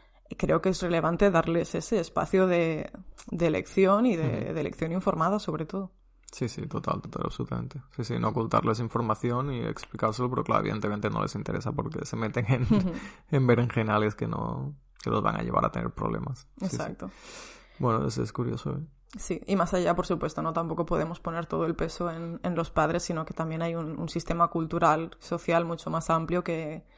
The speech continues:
Speaker 1: que apoya esta desconexión, ¿no? Que de hecho es lo que mencionábamos, ¿no? Sobre todo la disociación y el lenguaje. Porque, por supuesto, pues en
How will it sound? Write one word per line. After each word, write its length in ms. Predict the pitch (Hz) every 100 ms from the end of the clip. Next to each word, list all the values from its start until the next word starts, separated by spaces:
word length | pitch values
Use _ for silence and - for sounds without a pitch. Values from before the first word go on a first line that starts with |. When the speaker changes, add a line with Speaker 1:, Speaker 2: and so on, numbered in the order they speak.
| - - -
Speaker 1:
que 100 | 165
apoya 420 | 151 156 175 156
esta 200 | - -
desconexión, 720 | - - 151 143 - 165 -
¿no? 120 | -
Que 80 | 180
de 100 | 151
hecho 140 | - -
es 60 |
lo 80 | 165
que 60 | 160
mencionábamos, 720 | 151 160 151 165 165 147 160
¿no? 180 | 165 220
Sobre 160 | 226 170
todo 180 | 160 156
la 100 | 156
disociación 580 | 156 175 175 165 165 175
y 40 |
el 100 | 180
lenguaje. 560 | 165 165 170 165 170 170 - - - - - - -
Porque, 220 | 156 165
por 120 | 156
supuesto, 440 | 151 151 - - 156
pues 240 | 156 160
en 400 | 147 147 151 165